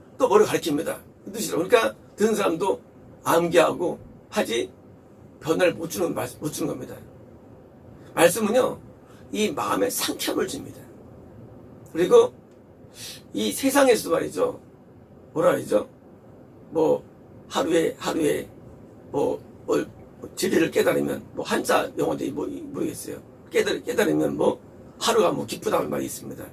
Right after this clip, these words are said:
한자 영어 가운데. 세상적인 데서도 하루에 뭘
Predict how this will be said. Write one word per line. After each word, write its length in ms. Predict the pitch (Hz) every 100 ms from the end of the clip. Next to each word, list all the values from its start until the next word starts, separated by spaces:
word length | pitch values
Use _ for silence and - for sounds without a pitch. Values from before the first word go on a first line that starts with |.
| - -
한자 300 | - 285 -
영어 200 | - -
가운데. 260 | - - - - - - -
세상적인 760 | - 269 285 277 277 262 254 226
데서도 680 | 208 175 - 247 220 - - - - -
하루에 340 | 214 - 247
뭘 240 | 185 190